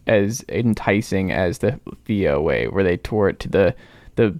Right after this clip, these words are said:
just the bare bones and rebuilt this thing. And I think it's a little bit different in terms of the guys coming up. There's just, I, correct me if I'm wrong, but it doesn't feel like we're getting the next superstar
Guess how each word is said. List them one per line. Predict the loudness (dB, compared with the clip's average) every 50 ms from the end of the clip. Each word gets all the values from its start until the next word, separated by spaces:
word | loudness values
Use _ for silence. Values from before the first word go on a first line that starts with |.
| -2
just | 0 0 0 2 0
the | -2 -2
bare | 2 2 4 4 4 4
bones | 4 2 2 2 2 2 0 0 -2 -2 -4 -6 -8 -4 -2
and | 0 2 2 2
rebuilt | 2 2 2 2 2 2 2
this | 0 -2 -2
thing. | -2 -2 -2 -2 0 0
And | 0
I | 0 0
think | -2 0 0 2 2 2 0 -4 -10 -16 -16 _
it's | -8 0
a | 0
little | 2 2
bit | 2 0 2 2
different | 2 2 2 2 2 0 2 2 0 -4 -8 -10
in | -2 -2 0 0
terms | 2 2 2 2 2 0 0 2
of | 2 2 0 0 -4 -10 -20 -20 _ -10 -6
the | 0
guys | 2 2 2 2
coming | 0 -2 -2 -2
up. | -2 0
There's | 2 2 2 2 0
just, | -2 -4 -4 -6 -2 2
I, | 2 4 4 2 0 0
correct | 0 0 2 2
me | 0
if | 0 0
I'm | 0 0 0
wrong, | 0 0 0 0
but | 0 0 0
it | 2
doesn't | 2 2 2 0 -2 -2
feel | 2 2 4 6 6
like | 4 4 2 2
we're | 0 2 2
getting | 2 2 2 2 2
the | 2 2
next | 2 2 0 0 -4 -8 -2 -2
superstar | -2 0 0 -4 -4 -4 0 2 2 4 6 6 6 6 4 2